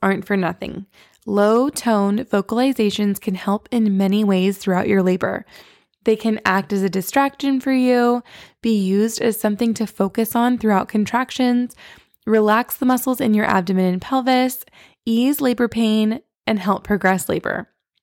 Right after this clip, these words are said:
Yep, you heard that right. Making low-key noises such as groaning and moaning can actually help manage your pain and help facilitate labor progression.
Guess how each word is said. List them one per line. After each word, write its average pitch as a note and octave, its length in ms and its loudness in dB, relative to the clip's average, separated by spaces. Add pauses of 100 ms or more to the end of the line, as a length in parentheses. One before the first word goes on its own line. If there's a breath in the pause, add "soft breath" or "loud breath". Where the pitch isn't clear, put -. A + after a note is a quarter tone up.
(200)
Yep, E4+ 300 -2 (340)
you A#3 180 2
heard A3 180 2
that G#3 160 2
right. G#3 320 0 (400 loud breath)
Making A3 600 0
low-key G#3 1080 0
noises F#3+ 600 0
such - 320 -4
as G3 160 -2 (100)
groaning A#3 800 0
and F#3 300 -2
moaning G#3 640 0 (320 loud breath)
can A#3+ 200 -2 (100)
actually D4+ 460 -2
help G#3 440 -2
manage G3+ 420 0
your A3 120 0
pain F#3 400 -2 (160)
and B3 500 2
help G#3+ 260 0
facilitate G3 640 -2
labor F3+ 280 -2
progression. E3+ 540 -6